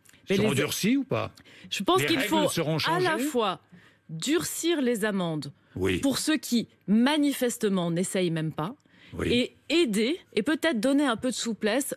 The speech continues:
Speaker 1: aux maires qui essayent et qui n'y arrivent pas.
Speaker 2: Oui, j'ai compris. J'ai compris. À la carte, quoi, en, en quelque
Speaker 1: Bah,
Speaker 2: sorte.
Speaker 1: aujourd'hui, c'est déjà très à la carte.
Speaker 2: Hmm.
Speaker 1: Et demain, ça pourrait être plus encadré.
Speaker 2: Euh, j'ai, j'ai, j'ai, je pense aux propriétaires aussi.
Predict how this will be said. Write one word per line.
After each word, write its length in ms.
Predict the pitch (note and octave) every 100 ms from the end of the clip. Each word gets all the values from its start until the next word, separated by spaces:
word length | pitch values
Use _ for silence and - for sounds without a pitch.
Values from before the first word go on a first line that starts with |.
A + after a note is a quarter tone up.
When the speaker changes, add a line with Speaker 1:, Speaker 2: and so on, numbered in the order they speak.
| -
Speaker 1:
aux 140 | A#3+
maires 240 | B3+ D#4 -
qui 240 | - A#3+ -
essayent 380 | B3 - C#4
et 60 | A3
qui 140 | -
n'y 120 | G3 F3+
arrivent 240 | E3 -
pas. 140 | - - _ _ C#3+
Speaker 2:
Oui, 140 | -
j'ai 140 | E2+ A2+
compris. 400 | A#2 - F2 - - - - -
J'ai 120 | A2+
compris. 300 | C3 G#2+ A2
À 80 | B2
la 80 |
carte, 420 | C#3 F#3+ - - G2
quoi, 320 | G2+ E2 E2
en, 300 | F2 F#2+ A#2+
en 80 | G#2+
quelque 280 | A#2+ G#2+ A2+
Speaker 1:
Bah, 40 |
Speaker 2:
sorte. 360 | - G2+ - -
Speaker 1:
aujourd'hui, 500 | E4 G4 F4+ F4+ D#4 A4
c'est 160 | D4
déjà 300 | F#3+ F#3+ F#3
très 340 | - - E4+ A#3+
à 60 |
la 120 | F#3
carte. 480 | E3+ G3 E4 - - - -
Speaker 2:
Hmm. 220 | - G3 F3+
Speaker 1:
Et 100 | G#3+
demain, 300 | A#3 C4+ F#4
ça 140 | -
pourrait 300 | B3 C4 C#4
être 80 | D4+
plus 240 | - C4+ A3
encadré. 360 | G3+ F3 D3 C#3 - - - -
Speaker 2:
Euh, 140 | B2+ -
j'ai, 220 | - C4
j'ai, 240 | - D#3+ D#4+
j'ai, 420 | F#3 A#2+ F3 A#3
je 120 | B2+
pense 260 | F3 C4 A#3
aux 60 | F#3
propriétaires 680 | C3+ A#2 A2 F#2+ A#2 A#2 F2
aussi. 360 | - F2 F#2+